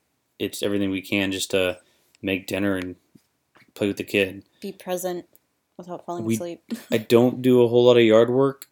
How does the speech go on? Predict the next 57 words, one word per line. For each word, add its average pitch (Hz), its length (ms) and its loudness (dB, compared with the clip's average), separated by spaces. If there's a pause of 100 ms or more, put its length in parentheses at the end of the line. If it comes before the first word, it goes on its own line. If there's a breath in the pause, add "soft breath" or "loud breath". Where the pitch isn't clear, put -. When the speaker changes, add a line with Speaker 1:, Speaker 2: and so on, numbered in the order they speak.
Speaker 1:
but 113 200 0
I, 98 200 -4 (220)
I 107 100 2
will, 107 280 2
like, 98 280 0 (260)
clean 104 220 -4
the 92 80 -4
pool, 95 640 -4 (260)
Speaker 2:
Mm-hmm. 220 400 -8
Speaker 1:
um, 98 560 -4 (340)
clean 113 200 -2
the 98 80 -2
hou-, 101 180 -6
you 107 80 -2
know, 98 60 -2
we'll 95 120 -4
pick - 180 -10
up 95 60 -4
the 92 80 -6
house 90 280 -4
and 95 80 -18
stuff 95 140 -8
like 90 160 -10
that, 92 340 -4
but, 90 240 -8 (560 soft breath)
um, 92 360 -6
that's - 200 -14
pretty 117 320 -8
much 113 280 -4
the 104 60 -6
main 104 300 0
thing. 113 380 -2 (140)
But - 220 -8
weekends, 117 640 -2 (1600 soft breath)
I, 123 120 4
we 127 160 2
try 143 140 0
to 147 60 4
get 147 80 4
a 131 40 6
lot 127 180 4
done 120 120 0
in 113 60 2
the 110 60 2
morning, 104 340 0
so - 140 -6
we 98 80 -2
have 101 120 0
the 101 100 2
afternoons 101 400 -2
to - 60 -12
kinda 98 180 -4
hang 95 160 -4
out 92 200 -6
and 214 100 -2
stuff. 190 140 -2
Speaker 2:
Yes. - 460 -14